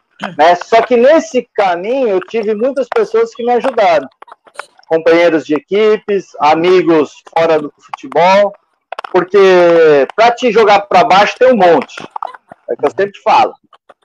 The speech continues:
Pra fazer você desistir, tem um monte de gente. "Ah, não, ó, o treinador não gosta de você,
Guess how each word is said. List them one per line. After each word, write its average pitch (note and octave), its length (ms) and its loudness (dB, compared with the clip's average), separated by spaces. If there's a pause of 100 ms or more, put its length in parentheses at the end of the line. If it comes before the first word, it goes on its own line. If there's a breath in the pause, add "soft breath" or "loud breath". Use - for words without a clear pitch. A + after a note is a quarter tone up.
Pra C3 140 0
fazer E3 400 0
você A3 320 -2
desistir, F3+ 880 -4
tem F3+ 120 -2
um F3+ 80 -2
monte C#4 360 -2
de D4 140 -2
gente. E3+ 460 -2
"Ah, A#3+ 260 0
não, E3 420 2
ó, - 40 2
o D3 40 -2
treinador F3+ 460 -2
não G3 100 -4
gosta F#3 160 0
de F3 60 -2
você, E3 600 0